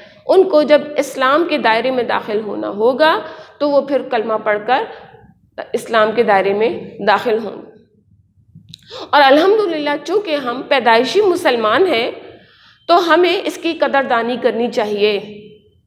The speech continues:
अगर हम इसकी कदरदानी नहीं करेंगे, तो अल्लाह ताला हमारे दिलों से ईमान को ख़त्म कर देगा। जैसा कि आजकल आप देखें, हमारे माहौल में ये सब चीज़ें नज़र आ रही हैं। हमने अपने दीन की कदरदानी नहीं की।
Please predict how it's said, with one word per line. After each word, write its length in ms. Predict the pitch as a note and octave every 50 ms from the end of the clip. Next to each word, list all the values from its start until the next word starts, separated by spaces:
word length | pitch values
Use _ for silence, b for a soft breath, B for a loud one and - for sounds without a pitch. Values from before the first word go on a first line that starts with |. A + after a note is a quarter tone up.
| _ _ _ _ _ _ _ _ B B B B
अगर 240 | - D#4+ A4+ A#4+ A#4+
हम 240 | A4 G#4 G#4+ B4 G4+
इसकी 240 | F#4+ F#4+ - - F#4
कदरदानी 600 | - D4+ C#4 D4 C#4+ C#4+ A#3+ C4+ C4 B3+ C4+ D4+
नहीं 400 | D4+ C#4 B3 A#3 B3+ D4 D4 D4
करेंगे, 420 | C#4+ B3+ A3 A3 A3+ A3+ A3+ A3+ G#3+ G#3 - - - - - b b b b b b _
तो 60 | -
अल्लाह 400 | E4 - - D4 D4 D#4+ F4 F#4
ताला 260 | F4+ D#4 C#4+ C#4 C#4+
हमारे 380 | D#4 E4+ D#4+ C4+ C4 C4 C4+ C4+
दिलों 280 | A3 B3+ A#3+ A#3+ C4+ D4
से 140 | - -
ईमान 360 | - - A#3+ A3+ A3 G#3+ A3 G#3+
को 100 | A3+ B3
ख़त्म 360 | - B3+ G#3 - G#3+ G#3+ G#3+
कर 200 | G#3 G#3 G3 F#3+
देगा। 400 | G3 G3 G3+ - - - E3+ - _ _ _ _ _
जैसा 240 | - C#4 C4+ C#4 D#4
कि 120 | - D#4 D4+
आजकल 480 | - B3 B3+ C4 - - - C4+ C4
आप 120 | B3+ A#3+ A#3
देखें, 400 | G#3 B3+ C#4 - - B3 B3 B3 B B B B B -
हमारे 280 | C4+ C4 A#3+ A#3+ B3+
माहौल 320 | C4 C4 B3+ B3 B3 B3 B3
में 160 | B3+ C4 C4
ये 80 | C4
सब 200 | C4 - D4 A#3
चीज़ें 280 | - C4 C#4 B3+ D4 C#4+
नज़र 320 | C4+ C4 B3+ C#4 C#4 C4+
आ 120 | C4+ A#3+ A#3
रही 120 | A3+ A3
हैं। 160 | G#3+ A3+ A#3 B B B B B -
हमने 320 | G4 G4 F4+ E4 D#4 D#4
अपने 280 | D#4+ D#4+ C#4 D4+ E4+ E4
दीन 320 | B3+ C#4+ D4+ E4 F4 F4+
की 80 | F4 F4
कदरदानी 560 | E4+ C#4+ B3+ A#3+ C#4 C4 A3+ C4+ B3 B3 C4 C#4+
नहीं 260 | C#4+ C4 A#3+ A#3+ G#3+
की। 160 | G3 G#3 G3